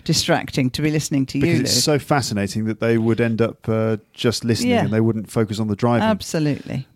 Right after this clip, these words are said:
Speaker 2: Right, okay. I know that a lot of people listen to this while they're driving, that's
Speaker 1: Oh, well,
Speaker 2: all.
Speaker 1: I do hope they're very, very careful while they're doing it.
Speaker 2: Okay. All right, then.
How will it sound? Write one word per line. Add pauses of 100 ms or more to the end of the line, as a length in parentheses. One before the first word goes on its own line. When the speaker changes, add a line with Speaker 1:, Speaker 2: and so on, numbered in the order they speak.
Speaker 2:
Right,
okay.
I
know
that
a
lot
of
people
listen
to
this
while
they're
driving,
that's
Speaker 1:
Oh,
well,
Speaker 2:
all.
Speaker 1:
I
do
hope
they're
very,
very
careful
while
they're
doing
it.
Speaker 2:
Okay. (220)
All
right,
then.